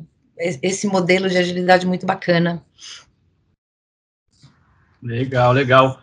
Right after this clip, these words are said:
Speaker 2: Bom, eu tô comentando pra vocês desde o começo, pra mim vai ser uma aula, de fato. É, eu até pegando aí um pouco do que vocês disseram, muito de, de velocidade mesmo, né, de entregar uma inovação,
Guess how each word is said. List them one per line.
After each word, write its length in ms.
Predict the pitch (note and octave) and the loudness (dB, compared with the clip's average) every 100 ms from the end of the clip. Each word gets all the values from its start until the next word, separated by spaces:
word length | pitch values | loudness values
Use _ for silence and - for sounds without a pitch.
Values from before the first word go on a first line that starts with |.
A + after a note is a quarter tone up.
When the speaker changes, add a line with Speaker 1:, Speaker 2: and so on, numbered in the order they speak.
| _ | _
Speaker 2:
Bom, 340 | D3+ E3+ A#2 - - | 4 6 6 0 -14
eu 100 | C3 | -12
tô 140 | B2 B2+ | -6 -2
comentando 560 | D3 D#3 D3+ C3 D3+ D3 | 0 2 2 4 4 4
pra 120 | D3+ | 0
vocês 300 | D3 D3 C#3+ | 2 0 0
desde 180 | E3 F3 | 0 0
o 40 | |
começo, 460 | F3 D3 D3 E3+ E3+ | 0 4 4 4 0
pra 120 | D#3 | 2
mim 160 | C#3+ D3+ | 2 0
vai 120 | D3 | -2
ser 160 | C3 | -2
uma 180 | C#3+ C#3 | 0 2
aula, 320 | B2+ D3 D#3+ | 4 2 2
de 80 | C3+ | -2
fato. 520 | B2+ C3 C#3+ E3 G3 - _ _ _ _ - | 0 0 0 -2 -12 -20 _ _ _ _ -6
É, 560 | B2+ C3 B2+ B2 A#2+ A2+ A2+ - _ | 0 2 4 4 2 0 -6 -14 _
eu 120 | - A#2+ | -10 -6
até 200 | C#3 E3 | 0 2
pegando 360 | F3 D3 F3 | 2 4 4
aí 120 | D#3 | 4
um 80 | D#3+ | 4
pouco 280 | C#3 D#3 D3 | 0 -6 -4
do 200 | C3+ C#3+ | -2 -2
que 120 | C3 | 0
vocês 320 | C#3 C3+ D3 C3+ | -2 0 0 -2
disseram, 560 | B2+ - C3 D#3 C3 | -2 0 2 4 2
muito 480 | A#2+ C3 E3+ - D3 | 2 2 2 0 -4
de, 400 | B2+ C3 A#2+ A2+ - _ _ | 0 0 0 -6 -18 _ _
de 200 | A#2 B2 | -2 4
velocidade 880 | C3+ C#3+ C3 C#3 A#2 C#3+ F3+ C#3 B2+ | 6 6 2 0 6 8 8 4 -2
mesmo, 420 | B2 C#3+ D#3+ B2+ | -2 -2 -4 -4
né, 200 | B2+ D3+ | -4 -4
de 120 | B2+ | -4
entregar 540 | B2+ C3 B2 A#2+ D3+ D3+ | -4 -4 -4 2 4 4
uma 160 | D3 | 0
inovação, 680 | C#3+ C#3 C3+ B2 C3+ C#3 C3 | -2 -2 -4 -4 -4 -4 -4